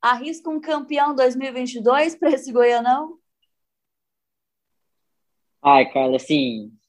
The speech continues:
Speaker 2: é, eu acho que, que, como você disse, são as, as histórias do Goianão. Eu acho que, assim, vai, vai render uma, uma matéria se, se o Grêmio Anápolis realmente escapar do rebaixamento.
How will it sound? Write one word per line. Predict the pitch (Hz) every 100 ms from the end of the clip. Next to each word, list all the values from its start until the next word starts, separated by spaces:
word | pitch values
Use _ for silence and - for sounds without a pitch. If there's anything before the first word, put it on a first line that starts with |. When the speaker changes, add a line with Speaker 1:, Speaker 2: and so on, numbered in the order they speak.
| _ -
Speaker 2:
é, | 139 131 123 123 120 120 117 117 120
eu | 123
acho | 135 -
que, | 170 170 160 123 - _
que, | - -
como | - 147
você | 143 147 170
disse, | 147 123 117 - -
são | - 135 143
as, | 143 151
as | 143 139 147
histórias | - - 147 165 143 120 113
do | 120 123
Goianão. | 127 127 120 117 117 123
Eu | 131
acho | 139 -
que, | 143
assim, | - 139 123 113 _ _ _ _ -
vai, | 127 147
vai | 131 156
render | 165 165 151 151
uma, | 165 165
uma | 151 156
matéria | 160 151 156 143
se, | 143 151
se | 147 135
o |
Grêmio | 139 139 135
Anápolis | 131 131 131
realmente | 135 143 135 123
escapar | - 131 - 127
do |
rebaixamento. | 127 123 127 - 127 120 123 131